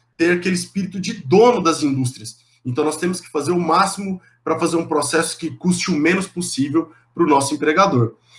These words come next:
Então, até mesmo vocês que daqui uns dias podem ser também donos de indústria. Então, é algo muito importante a ser pensado. Nós temos que desaguar pra poder reduzir custos e também pra ser al-, é algo, uma, é uma prática ambientalmente mais correta.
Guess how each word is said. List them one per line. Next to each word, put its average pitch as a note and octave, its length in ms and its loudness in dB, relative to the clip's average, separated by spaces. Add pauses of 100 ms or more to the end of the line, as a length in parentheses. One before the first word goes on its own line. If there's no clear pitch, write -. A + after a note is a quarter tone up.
(140)
Então, G#3+ 460 4
até C3 260 0
mesmo F3 240 2
vocês F3 360 0
que - 80 -10
daqui F3+ 200 -2
uns F3 160 2
dias D#3 160 -2
podem D#3 300 -2
ser D3+ 280 -4
também C#3+ 380 -2 (140)
donos C#3 380 0
de F3+ 100 -4
indústria. D3 380 -4 (360)
Então, G#3+ 380 2 (320)
é G#3+ 120 4
algo G#3 300 6
muito F#3 380 4
importante F3+ 520 0
a F3+ 40 -2
ser F3 240 -4
pensado. B2+ 540 -2 (260)
Nós B2 180 -4
temos C3+ 240 -6
que - 120 -18
desaguar D#3+ 760 2 (280)
pra D3 140 0
poder C#3+ 260 -4
reduzir C#3+ 560 -2
custos - 680 -12
e D#3+ 80 -6
também D#3 320 2
pra E3+ 160 -2
ser E3 260 0
al-, D#3 280 4
é C#3+ 100 0
algo, D#3 400 4
uma, D#3+ 340 2
é C#3 40 -8
uma D3+ 200 0
prática D3+ 540 -2
ambientalmente D#3+ 640 0
mais D#3 140 -2
correta. C#3 480 -4